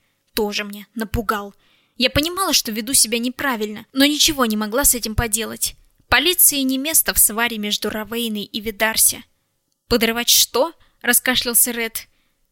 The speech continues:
"Психическое здоровье", мягко улыбнулась я. Видимо, после встречи с Дриейрой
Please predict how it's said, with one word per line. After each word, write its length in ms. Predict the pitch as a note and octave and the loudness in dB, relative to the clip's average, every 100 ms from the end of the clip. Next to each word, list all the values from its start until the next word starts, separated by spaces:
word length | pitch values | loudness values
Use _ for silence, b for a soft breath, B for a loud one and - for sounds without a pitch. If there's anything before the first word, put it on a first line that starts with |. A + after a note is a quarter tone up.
| _ | _
"Психическое 640 | - - A#3 F#4 E4+ - A#3+ | 0 2 2 0 0 0 -2
здоровье", 500 | G#3 G#3+ G3+ G3+ G#3 _ _ - | -2 -4 -6 -10 -14 _ _ -4
мягко 320 | A#3+ B3+ - | -2 -2 -4
улыбнулась 640 | A3+ A3 G#3 A3+ A3 - A3+ | -4 -4 -6 -4 2 2 2
я. 220 | A3+ A3+ _ _ _ - | -4 -12 _ _ _ -4
Видимо, 420 | A#3+ F4+ D4 A3+ | 0 0 2 0
после 300 | G#3+ A3+ A#3 | 0 0 0
встречи 420 | - - C4 - | 0 0 0 0
с 80 | A3+ | 0
Дриейрой 640 | G3 A#3 C4 D4 A#3 G#3+ | 0 0 0 -4 -6 -10